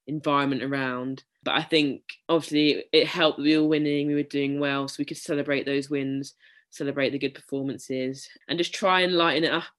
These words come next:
off the pitch, I guess. And, you know, we had a few film nights as a team, played ping pong, played on a little basketball machine. It's just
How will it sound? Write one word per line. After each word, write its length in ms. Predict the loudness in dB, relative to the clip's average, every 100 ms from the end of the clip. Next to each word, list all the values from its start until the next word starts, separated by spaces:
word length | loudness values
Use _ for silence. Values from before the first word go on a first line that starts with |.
| -8
off 180 | -8
the 60 | -10
pitch, 320 | -4 -4 -2
I 40 | 0
guess. 300 | 0 0 -4
And, 240 | -4 -4 _ _ -6
you 60 | 2
know, 80 |
we 60 | 4
had 80 | 4
a 40 |
few 240 | 0 -4 -4
film 320 | 2 2 4
nights 280 | 2 0 -4
as 60 |
a 60 | -8
team, 460 | -6 -4 -2 -2 -2
played 260 | -4 -6
ping 320 | -6 -4 -4
pong, 400 | -4 -6 -4 -4 -6
played 200 | -6 -4
on 80 | -4
a 40 |
little 160 | -4 -4
basketball 520 | 0 0 0 -6 -4
machine. 400 | -4 -2 0 0
It's 140 | -2
just 240 | -4 -6